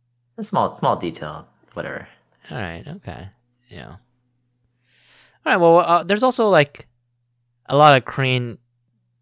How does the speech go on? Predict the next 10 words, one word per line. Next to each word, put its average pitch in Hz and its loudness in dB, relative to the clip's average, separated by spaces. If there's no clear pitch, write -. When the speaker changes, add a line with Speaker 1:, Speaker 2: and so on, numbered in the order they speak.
Speaker 2:
influence 117 -4
in 104 -10
this 95 -12
movie. 87 -12
You 139 -6
know, 110 -2
the, 101 -2
the 117 -4
father's 117 0
backstory. 127 -4